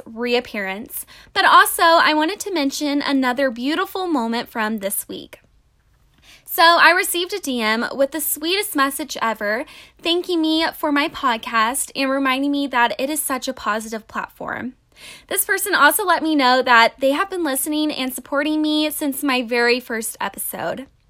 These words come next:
Anyways, all I wanted to say is thank you. You guys have no idea how much a simple message like that means to me.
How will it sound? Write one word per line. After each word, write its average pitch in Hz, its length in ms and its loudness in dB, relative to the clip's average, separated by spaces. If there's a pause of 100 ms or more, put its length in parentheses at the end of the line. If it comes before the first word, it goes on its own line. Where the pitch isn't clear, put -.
(140)
Anyways, 247 600 0 (380)
all 370 160 8
I 415 140 6
wanted 349 240 4
to 285 100 -6
say 233 580 0
is 233 120 -2
thank 208 460 -8
you. 202 400 0 (440)
You 320 160 -2
guys 381 260 4
have 349 140 4
no 269 260 6
idea 254 420 4
how 247 180 0
much 269 220 -2
a 269 80 -4
simple 269 420 -2
message 240 500 -2
like 214 280 -4
that 233 320 2
means 233 400 -6
to 339 100 -8
me. 330 320 -4